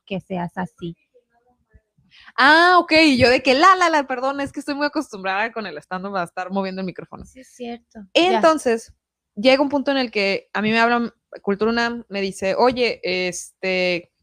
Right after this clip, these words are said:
Speaker 2: ¿qué onda? ¿Te jalas a hacer contenido para nosotros? Porque TikTok no lo sabemos man-, navegar, ni a madre". Yo tampoco sabía man-, navegar
Speaker 1: Sí,
Speaker 2: TikTok.
Speaker 1: no, pero es lo que digo, o sea, te, te vas haciendo, te vas haciendo porque le entras a los fregazos.
Speaker 2: Y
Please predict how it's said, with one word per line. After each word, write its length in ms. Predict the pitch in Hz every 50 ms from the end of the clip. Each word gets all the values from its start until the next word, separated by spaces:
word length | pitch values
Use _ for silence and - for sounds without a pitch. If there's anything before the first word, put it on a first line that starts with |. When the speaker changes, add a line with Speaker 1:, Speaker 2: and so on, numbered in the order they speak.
| _ _ _ _ _ _
Speaker 2:
¿qué 80 | - 214
onda? 200 | 214 208 190 190
¿Te 100 | - 180
jalas 360 | - 208 208 226 240 240 -
a 40 | 196
hacer 180 | - 208 190
contenido 400 | - 214 214 196 185 190 196 196
para 160 | - 190 180 165
nosotros? 420 | 160 165 240 240 233 - 254 247
Porque 180 | - 220 - 190
TikTok 340 | - 190 180 - 202 196 196
no 80 | 208
lo 80 | 202 196
sabemos 380 | - 185 180 180 185 185 - 190
man-, 360 | 180 170 165 151 135 87 110
navegar, 540 | 143 151 156 151 147 147 196 214 233 240 214
ni 80 | 208
a 40 | 185
madre". 360 | 196 208 226 240 247 - _ _
Yo 80 | 220 226
tampoco 240 | 262 240 247 240 226
sabía 180 | 202 165 170
man-, 320 | 190 202 208 170 135 - - _
navegar 340 | _ 151 147 147 160 165 165
Speaker 1:
Sí, 140 | - 240 240
Speaker 2:
TikTok. 260 | 240 240 247 233 254
Speaker 1:
no, 40 | 254
pero 220 | - 233 214 208 208
es 160 | 208 208 202
lo 160 | 233 240 240
que 120 | 254 240 233
digo, 220 | 247 254 240 220
o 60 | 185
sea, 200 | - 196 190 185 - - - _
te, 160 | 226 214 208 196 190 190 -
te 100 | _ 226 202
vas 160 | 185 175 -
haciendo, 480 | - 196 - - 240 233 240 220 185 - _ _ _ _
te 120 | 202 196
vas 140 | 185 185 180 -
haciendo 400 | 208 - - 220 214 220 233 233
porque 220 | - 226 - 202
le 100 | 190 180
entras 240 | 180 180 - 214 -
a 60 | 277
los 160 | 277 254 -
fregazos. 480 | - 247 254 349 - - - - - _
Speaker 2:
Y 500 | - 302 330 349 339 349 359 349 - _